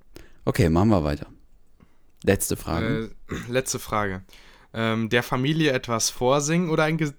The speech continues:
Speaker 2: Ge-, ein Gedicht aufsagen, Jan?
Speaker 1: Oh, das, ach, das ist eine super Frage, wirklich. Wir mussten früher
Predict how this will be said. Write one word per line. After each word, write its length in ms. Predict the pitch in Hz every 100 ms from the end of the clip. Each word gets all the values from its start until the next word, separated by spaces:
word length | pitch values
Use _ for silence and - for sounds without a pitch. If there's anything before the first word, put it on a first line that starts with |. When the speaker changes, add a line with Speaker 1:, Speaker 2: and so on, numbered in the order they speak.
| _
Speaker 2:
Ge-, 140 | 139 -
ein 160 | 143
Gedicht 360 | 139 123 110 92
aufsagen, 500 | 101 - 95 92 95
Jan? 180 | 90 90 - - - - - -
Speaker 1:
Oh, 180 | - 226 180
das, 300 | 131 - - -
ach, 340 | 117 113 117
das 180 | 127 123
ist 160 | 123
eine 80 | 139
super 360 | 131 147 139 113
Frage, 600 | - 104 104 104 92 101 -
wirklich. 460 | - 113 - 101 - - - - -
Wir 100 | 110
mussten 500 | 117 170 - 113 110
früher 640 | - - 98 92 90 123